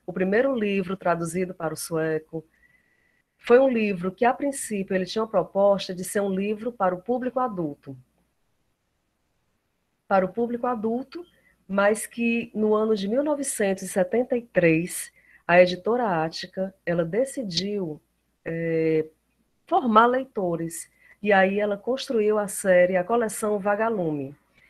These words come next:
Quem é dos anos setenta, dos anos da década de mil novecentos e oitenta,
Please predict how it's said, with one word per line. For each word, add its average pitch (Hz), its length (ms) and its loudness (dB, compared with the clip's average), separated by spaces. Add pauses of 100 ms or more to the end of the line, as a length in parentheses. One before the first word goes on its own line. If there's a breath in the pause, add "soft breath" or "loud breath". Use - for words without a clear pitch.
(160 soft breath)
Quem 208 220 4
é 262 100 4
dos 233 280 -4
anos 190 320 2
setenta, 175 760 -2
dos 160 240 -4
anos 202 220 -2
da 190 100 2
década 170 360 -4
de 160 120 -6
mil 202 140 0
novecentos 190 560 -4
e 196 40 -2
oitenta, 180 680 2